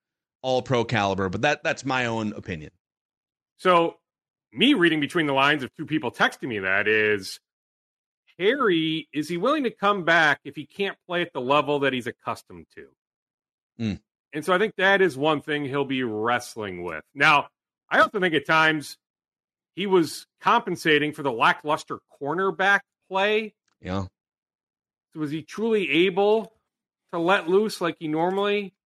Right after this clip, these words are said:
Speaker 2: can let loose? Now, hey, we'll never forget the performance in Carolina, right? I mean, he
Speaker 1: Three
Speaker 2: had
Speaker 1: sacks,
Speaker 2: some,
Speaker 1: huh?
Speaker 2: you know, big-time highlights,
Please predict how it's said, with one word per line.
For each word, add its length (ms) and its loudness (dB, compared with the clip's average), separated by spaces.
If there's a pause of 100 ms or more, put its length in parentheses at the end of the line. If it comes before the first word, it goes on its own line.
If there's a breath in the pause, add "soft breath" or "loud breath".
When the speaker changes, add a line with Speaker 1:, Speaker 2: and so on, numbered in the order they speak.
(840)
Speaker 2:
can 120 -2
let 180 2
loose? 200 0
Now, 220 4
hey, 260 2 (240)
we'll 100 -2
never 200 2
forget 300 -2 (120)
the 80 -12
performance 480 -2
in 140 -6
Carolina, 640 2
right? 180 2
I 20 0
mean, 200 -2 (560)
he 120 0
Speaker 1:
Three 20 -2
Speaker 2:
had 200 4
Speaker 1:
sacks, 80 -2
Speaker 2:
some, 180 0
Speaker 1:
huh? 100 -6 (520)
Speaker 2:
you 120 -4
know, 160 -2 (200)
big-time 480 0
highlights, 880 -2